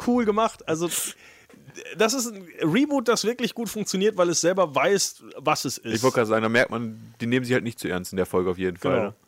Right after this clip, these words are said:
Speaker 1: Genau. Äh, g-, ganz kurz angeschnitten, ein F-, Reboot was, äh, von der Serie, was für mich nicht funktioniert war, war, äh, Arrested Development. Da war die Wiederbelebungsserie, äh, die Wiederbe-,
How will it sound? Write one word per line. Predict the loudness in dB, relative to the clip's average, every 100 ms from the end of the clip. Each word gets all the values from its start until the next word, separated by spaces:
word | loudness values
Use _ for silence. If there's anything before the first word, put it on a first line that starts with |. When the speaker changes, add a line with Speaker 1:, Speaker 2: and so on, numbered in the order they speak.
| _ -2
Speaker 1:
Genau. | 2 4
Äh, | 2
g-, | 0 0
ganz | -2 0
kurz | 0 -2
angeschnitten, | -2 -2 -4 -6 -10
ein | -10
F-, | -14 -18 -16
Reboot | -4 0 2 0 0
was, | -2 -2
äh, | -4
von | -2
der | 0
Serie, | 2 2
was | 0 -2
für | -4
mich | -2
nicht | -4 -4
funktioniert | -8 -4 -2 0
war, | -2 0
war, | 0 0 0 -2
äh, | -4 -2
Arrested | -2 -2 -4
Development. | -4 -4 -4 -8 -12 -20 -20 -20 -20 -20 _ _
Da | -2 2
war | 2 2 0
die | -2 -4 -2
Wiederbelebungsserie, | 2 2 2 2 2 0 0 -6 -8 -4 0 0 0 0 0 0
äh, | -2 -2
die | -2 -4 0
Wiederbe-, | 2 2 0